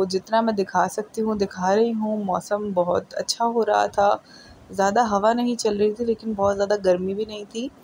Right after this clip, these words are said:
शाम में मगरिब के बाद मौसम काफ़ी अच्छा हो गया था। दोपहर में काफ़ी धूप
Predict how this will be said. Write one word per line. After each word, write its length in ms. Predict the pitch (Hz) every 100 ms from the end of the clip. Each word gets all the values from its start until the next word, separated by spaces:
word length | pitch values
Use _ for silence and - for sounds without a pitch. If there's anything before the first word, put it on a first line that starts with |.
| - - -
शाम 340 | - 208 202 214
में 140 | 220
मगरिब 320 | 226 202 190 196
के 80 | 220
बाद 200 | 208 202
मौसम 340 | 202 190 202 202
काफ़ी 320 | 175 175 202
अच्छा 320 | 202 - 208
हो 320 | 202 202 190
गया 160 | 180 190
था। 260 | 190 214 214
दोपहर 340 | 190 180 180
में 140 | 185 202
काफ़ी 320 | 185 180 208
धूप 280 | 185 202 214